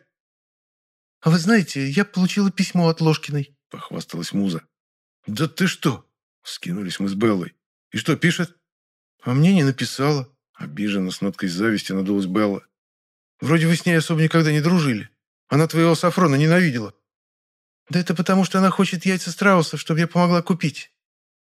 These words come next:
Решил Пётр Кузьмич у себя в саду страусов разводить».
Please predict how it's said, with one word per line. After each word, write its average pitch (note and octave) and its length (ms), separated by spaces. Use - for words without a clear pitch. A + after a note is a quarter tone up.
Решил F3+ 440
Пётр F3+ 280
Кузьмич F#3 420
у F3 40
себя F3+ 220
в F3 60
саду F3+ 260
страусов E3+ 580
разводить». C3+ 560